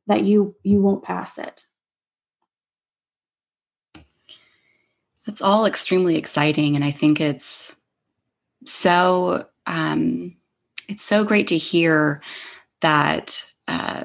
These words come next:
Speaker 2: the evidence is, is going in that direction, especially after this year that we've had. Um, but we also know that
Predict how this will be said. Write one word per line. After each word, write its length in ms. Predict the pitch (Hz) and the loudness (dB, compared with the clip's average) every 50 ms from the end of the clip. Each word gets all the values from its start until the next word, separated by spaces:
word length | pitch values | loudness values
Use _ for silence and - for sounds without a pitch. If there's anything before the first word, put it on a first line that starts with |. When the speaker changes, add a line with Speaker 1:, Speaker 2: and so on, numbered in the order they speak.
| - | -2
Speaker 2:
the 120 | - 165 - | 0 0 2
evidence 680 | - 160 151 160 156 151 147 143 147 - - 151 - | 2 2 0 0 0 2 2 0 2 2 2 0 0
is, 420 | - - 156 147 143 143 143 143 - | 0 -2 -2 -2 -2 -2 -2 -4 -4
is 160 | - - 147 | -4 -4 -4
going 300 | - - 147 147 151 151 | -2 0 0 2 4 4
in 80 | 147 143 | 4 2
that 180 | 143 139 - - | 2 0 -2 -2
direction, 460 | - 143 143 143 143 - - - 147 | -2 -2 -2 -2 -2 -2 -4 -4 -2
especially 480 | 139 - - 147 147 143 - 156 147 | -2 -2 -2 -2 -2 -2 -2 -2 -2
after 240 | 139 139 143 - - | -2 -2 -2 -2 -4
this 220 | 143 143 135 - - | -4 -2 -2 -2 -2
year 120 | 139 143 143 | -2 -2 -2
that 80 | - | -2
we've 160 | 143 143 139 143 | -2 -4 -4 -4
had. 480 | - - 135 135 135 135 135 156 - - | -6 -6 -4 -4 -4 -4 -6 -8 -10 -10
Um, 380 | 156 151 143 139 139 139 135 139 | -8 -6 -6 -4 -4 -4 -4 -4
but 160 | - - 147 | -4 0 2
we 160 | 156 180 180 | 2 4 4
also 420 | - 175 190 285 - - 190 175 | 4 2 2 2 2 2 2 4
know 600 | 165 160 160 165 175 214 208 190 175 175 160 165 | 4 4 4 4 4 4 4 2 2 2 0 0
that 420 | 165 156 160 151 151 151 151 156 | 0 -2 -2 0 0 0 -2 -4